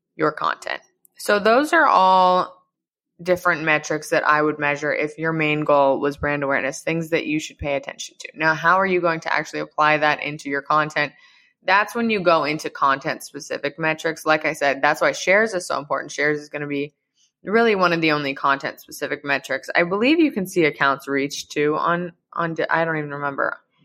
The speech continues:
But that's why, um, like, impression, impressions is very much a content-specific. Like, you can look at one singular post that you maybe posted yesterday and see how many impressions it got, and you can see how many shares it got.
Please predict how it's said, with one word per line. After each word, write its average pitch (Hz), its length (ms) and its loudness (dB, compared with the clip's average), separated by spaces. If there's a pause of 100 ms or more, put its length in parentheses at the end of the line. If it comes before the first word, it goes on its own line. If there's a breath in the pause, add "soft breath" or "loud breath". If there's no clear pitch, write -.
(320)
But 170 280 2 (1200)
that's 170 380 0
why, 156 380 4
um, 147 400 -4 (380)
like, 196 220 -4
impression, 165 640 -2
impressions 220 640 -2
is 190 160 -6
very 156 220 4
much 147 240 -2
a 156 60 0
content-specific. 147 840 -2
Like, 156 180 0
you 180 140 -2
can 175 240 -2
look 165 260 0
at 147 240 2 (440 loud breath)
one 175 320 2
singular 170 640 0
post 165 400 -2
that 165 120 -2
you 160 120 0
maybe 151 300 -4
posted 156 400 -4
yesterday 147 540 2
and 165 140 -6
see 165 180 -2
how 151 160 -4
many 160 140 0
impressions 151 520 -2
it 147 100 -6
got, 147 300 2
and 160 100 -6
you 151 80 -6
can 156 140 -12
see 160 120 -10
how 160 120 -2
many 170 120 -4
shares - 380 -2
it - 100 -12
got. - 220 -2